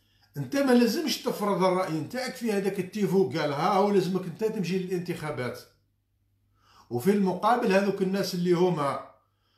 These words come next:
قال راهم يؤمنون بالمجلس التأسيسي والله بال-، المرحلة الانتقالية، تسير انت تخون فيهم، هذو خونة، وذو راه جهات راه أجنبية تدعم فيهم، هذو كذا. أيضًا في المقابل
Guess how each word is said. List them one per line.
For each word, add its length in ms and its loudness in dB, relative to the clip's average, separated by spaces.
قال 140 2
راهم 300 2
يؤمنون 520 -2
بالمجلس 640 -4
التأسيسي 500 -2
والله 340 -2
بال-، 760 -4
المرحلة 380 0
الانتقالية، 580 -2
تسير 360 0
انت 120 -4
تخون 500 -2
فيهم، 440 0
هذو 240 -6
خونة، 640 0
وذو 220 -2
راه 320 -4
جهات 360 -6
راه 220 -4
أجنبية 560 -8
تدعم 380 -8
فيهم، 360 -2
هذو 220 -6
كذا. 300 -14
أيضًا 400 4
في 120 -4
المقابل 640 -2